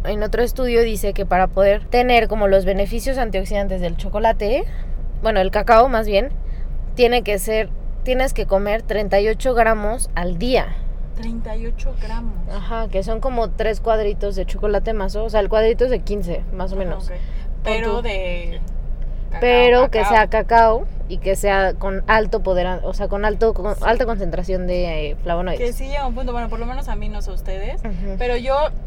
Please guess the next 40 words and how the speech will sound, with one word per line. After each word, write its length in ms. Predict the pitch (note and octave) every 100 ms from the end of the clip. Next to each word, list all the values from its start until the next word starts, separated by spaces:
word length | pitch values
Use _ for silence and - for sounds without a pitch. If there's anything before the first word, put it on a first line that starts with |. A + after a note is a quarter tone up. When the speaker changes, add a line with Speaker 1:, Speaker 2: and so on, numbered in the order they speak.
| -
Speaker 2:
alguna 420 | - G3+ G#3+ A3
vez, 160 | A3 G#3
la 140 | G3+
primera 220 | - G3
vez 80 | -
que 80 | -
probé 380 | - F3+ F3+ F#3
los 460 | G3 G3 F#3 - -
cacao 320 | F3+ F3+ G3
nips, 340 | G#3+ C4 -
o 80 | F#3+
sea, 120 | G3+
pensando 240 | - A#3+ A#3+
Speaker 1:
Ajá, 300 | C4 C4 -
Speaker 2:
en 60 |
Speaker 1:
es 80 | C4+
que 100 | -
no 140 | C#4+ C#4+
te 100 | -
puedes 160 | C#4 D4
Speaker 2:
agarré 120 | -
Speaker 1:
comer 140 | - A3
Speaker 2:
un 60 |
montón 160 | A3+ A3+
Speaker 1:
treinta 200 | C#4 D4
y 140 | C#4+
ocho 20 | G#3
Speaker 2:
y 120 | G3
fue 320 | A3 A#3+ A#3
Speaker 1:
gramos. 120 | G#3+
Speaker 2:
horrible, 520 | G3+ F#3+ G3 F#3 F3+
o 80 | F3
sea, 500 | F3+ F#3+ F3+ F3 - -
me 80 | C4
Speaker 1:
No, 100 | C#4
Speaker 2:
gusta, 100 | C#4
Speaker 1:
porque 240 | A#3+ -
es 60 | A#3+
Speaker 2:
pero 100 | B3
Speaker 1:
amargo. 500 | B3 A#3+ C4 G3 F#3